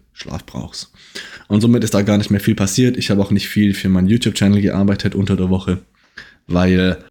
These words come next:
so eine halbe Stunde oder eine Stunde Arbeit, klar habe ich es manchmal gemacht, aber meistens konnte ich mich nicht gut reinfokussieren, bin lieber runtergekommen.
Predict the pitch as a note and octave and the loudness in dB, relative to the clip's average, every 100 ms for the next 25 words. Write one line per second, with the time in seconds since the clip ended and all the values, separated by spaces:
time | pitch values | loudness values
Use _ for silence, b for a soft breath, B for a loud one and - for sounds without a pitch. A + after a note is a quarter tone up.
0 | _ B2+ G#2 F#2+ A2 G#2+ G#2 - - G#2+ | _ -2 0 0 0 0 0 0 2 2
1 | F#2+ E2+ F#2 - G#2+ G2+ F2 G2+ G2+ G2+ | 2 2 0 0 0 2 2 2 2 0
2 | - - C3+ C#3+ G#2+ - F#2 A#2+ A2+ G#2 | -6 -4 0 0 -2 0 0 0 0 2
3 | G2+ G2 - b b b - G2+ G2 A2 | 2 2 -4 b b b -2 2 2 2
4 | - G#2 - - _ _ _ _ - A#2 | 0 -2 -2 -8 _ _ _ _ -4 0
5 | A#2 G#2+ - G2+ G#2+ G2 - - A2+ F#2 | 2 0 0 -2 0 -2 -4 -4 0 2
6 | G2+ - G2 G2 G#2 F#2+ F#2+ B B - | 0 0 -4 -4 -2 -2 -4 B B -6
7 | - A2+ A2+ G2+ G2 A2+ A#2 A#2 G#2+ G#2+ | -2 2 2 2 2 2 2 0 -2 0
8 | G2+ G#2 G2 | 2 2 -2